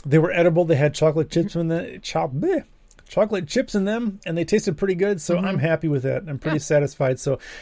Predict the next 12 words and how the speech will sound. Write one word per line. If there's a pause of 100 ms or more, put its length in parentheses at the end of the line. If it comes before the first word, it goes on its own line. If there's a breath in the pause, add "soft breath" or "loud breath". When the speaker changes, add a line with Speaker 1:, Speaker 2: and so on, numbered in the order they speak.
Speaker 2:
Good
Speaker 1:
I,
Speaker 2:
job. (260)
Speaker 1:
I
may
bring
that
back (260)
as
a,
uh, (160)
a